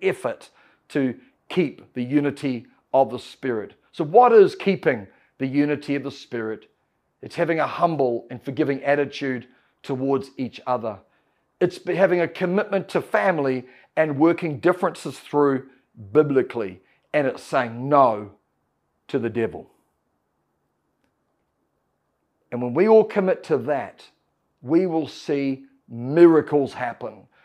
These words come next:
We will see revival happen in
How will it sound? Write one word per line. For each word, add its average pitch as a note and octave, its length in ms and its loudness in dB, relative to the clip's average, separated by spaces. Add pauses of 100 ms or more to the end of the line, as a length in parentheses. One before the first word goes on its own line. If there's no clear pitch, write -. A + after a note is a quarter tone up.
(220)
We F3+ 240 4
will E3+ 240 2
see D3+ 480 -2 (140)
revival C#3+ 1040 2 (180)
happen C3 580 -6 (320)
in C#3 280 -4